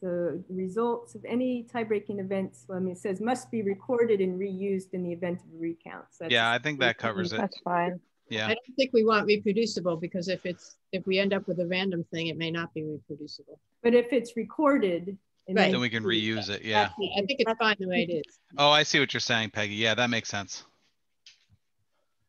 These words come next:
Speaker 2: Yeah. Like, we could, <laughs> if we said it has to be reproducible, that would mean a coin flip couldn't be used.
Speaker 4: Right.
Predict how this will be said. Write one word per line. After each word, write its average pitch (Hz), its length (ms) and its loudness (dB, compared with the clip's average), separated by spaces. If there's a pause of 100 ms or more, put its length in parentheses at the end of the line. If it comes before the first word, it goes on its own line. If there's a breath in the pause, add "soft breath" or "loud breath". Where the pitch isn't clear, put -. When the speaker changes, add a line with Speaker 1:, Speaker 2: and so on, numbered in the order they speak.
(340)
Speaker 2:
Yeah. 98 160 -8 (260)
Like, 104 160 -6
we 120 120 -2
could, 123 360 2
<laughs> 156 240 2 (200 loud breath)
if 135 140 -2
we 143 100 2
said 143 180 6
it 123 80 6
has 131 200 2
to 123 60 -8
be 117 140 2
reproducible, 113 680 0
that 107 160 2
would 107 100 -4
mean 110 200 -2
a 104 60 -4
coin 110 260 -2
flip - 220 -6
couldn't 104 240 -4
be 95 100 -6
used. 92 400 -8 (480)
Speaker 4:
Right. 170 200 -2